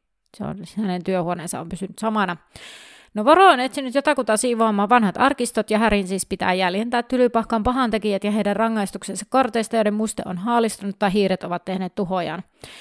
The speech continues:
Sitten kortit aakkosjärjestykseen ja takaisin laatikoihin,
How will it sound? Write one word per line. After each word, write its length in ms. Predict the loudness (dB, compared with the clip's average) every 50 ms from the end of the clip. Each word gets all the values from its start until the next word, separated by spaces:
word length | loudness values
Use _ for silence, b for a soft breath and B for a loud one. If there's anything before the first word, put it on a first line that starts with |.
| B B B B B
Sitten 300 | B -12 -6 -2 -2 0
kortit 340 | 2 2 2 2 0 -4 0
aakkosjärjestykseen 880 | 2 2 2 2 0 0 2 2 2 2 0 -2 -2 -6 -8 -4 -2 -2
ja 40 | 0
takaisin 440 | -2 -2 -2 0 -2 0 0 0 2
laatikoihin, 760 | 4 2 2 2 0 0 2 4 4 4 4 2 -2 -4 -10